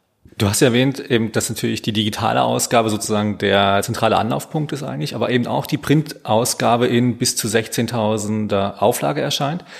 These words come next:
Wo findet man die dann? Also beziehungsweise wie, wie kommt man in den Genuss von den Magazinen? <laughs>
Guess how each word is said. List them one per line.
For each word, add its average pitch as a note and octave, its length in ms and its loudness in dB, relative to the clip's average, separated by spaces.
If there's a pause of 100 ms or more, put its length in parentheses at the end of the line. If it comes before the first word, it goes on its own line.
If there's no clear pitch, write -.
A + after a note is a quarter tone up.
(440)
Wo F#2+ 160 -6
findet D#3+ 420 4
man G2+ 160 2
die G2+ 100 2
dann? F#2+ 200 2
Also G#2 120 2
beziehungsweise G2+ 540 0
wie, A2+ 380 0
wie G#2+ 80 -4
kommt - 160 -4
man D3 80 2
in B2+ 60 0
den B2 80 0
Genuss B2+ 440 0 (180)
von D#3+ 200 2
den E3 100 2
Magazinen? F3 600 0
<laughs> - 60 -16